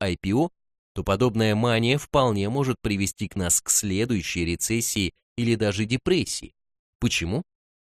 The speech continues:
Потому что это ударит по миллионам средних инвесторов, Помимо того, что миллионы потеряют свои вложения, волновой эффект приведёт к тому,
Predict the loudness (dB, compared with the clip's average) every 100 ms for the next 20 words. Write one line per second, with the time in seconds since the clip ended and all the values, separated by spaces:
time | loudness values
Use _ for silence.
0 | -8 -2 0 2 2 2 2 2 2 0
1 | 0 0 2 2 2 2 2 0 -2 0
2 | 0 0 -2 -4 -2 -2 -2 -4 -8 -12
3 | -14 _ _ _ _ _ 0 4 4 4
4 | 4 4 2 -2 0 2 4 4 2 0
5 | -2 0 2 2 0 0 0 0 -2 0
6 | -2 -2 -4 -8 _ _ _ _ -2 2
7 | 2 2 2 0 -2 -2 0 -2 -2 0
8 | 2 2 0 -2 0 0 0